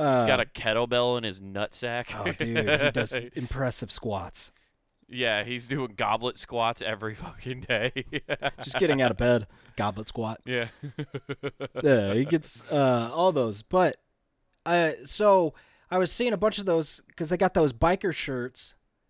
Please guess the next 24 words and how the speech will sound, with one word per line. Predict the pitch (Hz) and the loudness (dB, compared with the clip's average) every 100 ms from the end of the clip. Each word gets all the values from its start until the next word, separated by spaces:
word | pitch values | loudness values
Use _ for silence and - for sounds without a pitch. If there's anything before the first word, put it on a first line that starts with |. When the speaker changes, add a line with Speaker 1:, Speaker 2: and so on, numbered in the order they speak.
| _ _ | _ _
Speaker 2:
but | 180 | -4
they | 208 | -2
get | 165 254 | 0 0
'em | 233 | 2
Speaker 1:
Yeah. | 226 | 2
Speaker 2:
too | 240 | 0
small. | - - 196 208 127 90 _ _ _ _ _ _ _ | -2 -2 0 0 0 -4 _ _ _ _ _ _ _
So | - 214 | -2 0
they're | 196 208 | 2 2
like | 202 190 185 | 4 2 2
a | 190 135 | 0 0
micro, | 139 151 185 190 202 202 196 190 175 _ _ _ _ _ _ - | 0 2 2 0 2 6 6 6 2 _ _ _ _ _ _ -2
uh, | 147 131 113 | 2 2 0
mi-, | 117 131 147 _ _ _ - | -2 -2 -4 _ _ _ -8
it's | 156 | -2
like, | 233 208 226 | 0 0 2
uh, | 220 | 4
one | 220 | 4
of | |
those | 208 156 | 2 0
cutoff | - 226 247 202 - | 0 2 4 2 0
shirts | - 190 - | -2 -2 -2
for | 151 | -8
girls, | 117 139 170 208 254 | -4 -2 0 0 -2